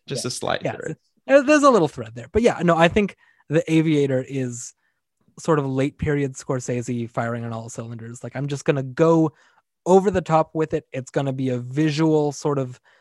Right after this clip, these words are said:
Speaker 2: hyper feast."
Speaker 1: Mm-hmm.
Speaker 2: But I, I think that's a movie that is really expertly,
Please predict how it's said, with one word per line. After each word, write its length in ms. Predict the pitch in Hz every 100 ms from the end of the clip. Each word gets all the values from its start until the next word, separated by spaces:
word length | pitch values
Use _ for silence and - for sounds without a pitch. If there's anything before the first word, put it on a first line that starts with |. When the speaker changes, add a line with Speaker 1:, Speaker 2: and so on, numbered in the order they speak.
| _ _ _ _ _
Speaker 2:
hyper 720 | - - 160 160 170 156 147 156 _ _ _ _ _ -
feast." 560 | 151 147 - - - _ -
Speaker 1:
Mm-hmm. 280 | 107 107 113
Speaker 2:
But 320 | 156 143 139 - _
I, 180 | 135 139 143
I 120 | 143
think 220 | 143 170
that's 260 | 147 151 147
a 60 | 147
movie 340 | 147 143 139
that 240 | 131 127 -
is 480 | 127 127 123 123 123 _ _ _ _ _
really 640 | 151 135 151 143 135 123 - _ 123
expertly, 840 | 120 - 151 123 139 120 117 113